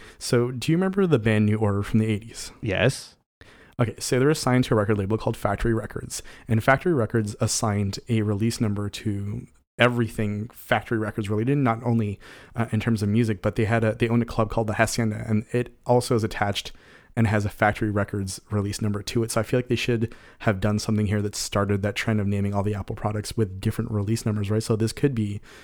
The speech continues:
Speaker 1: the, the mystical <laughs> iPhone Theater nine or whatever.
Speaker 2: <laughs> God. No, I don't, I, I don't like all these numbers. That's something that's been driving me crazy. Why do they keep using the stupid numbers on the iPhones? I think it's,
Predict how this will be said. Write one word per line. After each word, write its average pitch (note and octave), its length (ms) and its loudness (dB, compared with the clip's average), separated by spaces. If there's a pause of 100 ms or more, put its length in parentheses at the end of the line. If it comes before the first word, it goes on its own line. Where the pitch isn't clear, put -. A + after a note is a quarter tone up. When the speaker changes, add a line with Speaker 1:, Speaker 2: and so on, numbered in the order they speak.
(260)
Speaker 1:
the, G#2+ 380 0
the A2 200 0
mystical A2+ 520 4
<laughs> - 340 -4
iPhone A2+ 580 4
Theater A2+ 420 2
nine G#2+ 300 2
or G2 100 0
whatever. G2+ 420 -2 (220)
Speaker 2:
<laughs> - 220 -12
God. - 340 -6 (500)
No, G2+ 120 2
I G2 140 0
don't, G#2 200 0
I, G2 140 -6 (640)
I C#3+ 120 6
don't D#3+ 160 6
like A#2+ 140 4
all G#2+ 100 2
these G2 180 4
numbers. F#2 500 0 (140)
That's A2+ 240 -2
something G#2+ 420 2
that's G2 180 -4
been G2 200 0
driving F2+ 340 -2
me F#2 80 -2
crazy. F#2 340 0
Why F2+ 240 -2
do F#2 80 -4
they F2 300 -6 (220)
keep - 220 -6
using F2+ 300 -2
the F2 60 -4
stupid F#2 320 -4
numbers F2 340 -4
on F2 80 -4
the F2 100 -4
iPhones? F2 400 -6
I F#2 80 -6
think A#2+ 240 0
it's, - 220 0